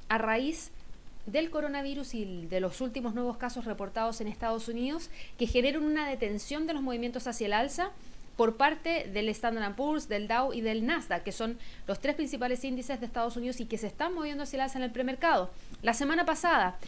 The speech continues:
el precio del Standard and Poor's sí logró cerrar en la zona que habíamos identificado entre los tres mil quinientos veinte y los tres mil quinientos ochenta y seis.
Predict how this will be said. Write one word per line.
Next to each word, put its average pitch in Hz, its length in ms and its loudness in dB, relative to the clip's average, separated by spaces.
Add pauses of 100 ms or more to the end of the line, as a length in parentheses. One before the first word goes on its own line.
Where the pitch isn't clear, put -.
(200)
el 214 120 2
precio 302 320 4
del 277 60 4
Standard 285 280 0
and 254 100 4
Poor's 294 240 0
sí - 280 -2
logró 330 260 0
cerrar 302 300 -2
en 294 80 -2
la 254 80 0
zona 277 240 -2
que 269 60 0
habíamos 254 320 2
identificado 247 640 0
entre 254 180 -2
los 214 140 -2
tres 214 140 -2
mil 247 260 0 (360)
quinientos 233 520 2
veinte 269 340 2
y - 40 0
los 247 120 0
tres 226 140 0
mil 247 180 2
quinientos 240 400 -2
ochenta 233 340 -2
y 247 60 0
seis. 339 400 0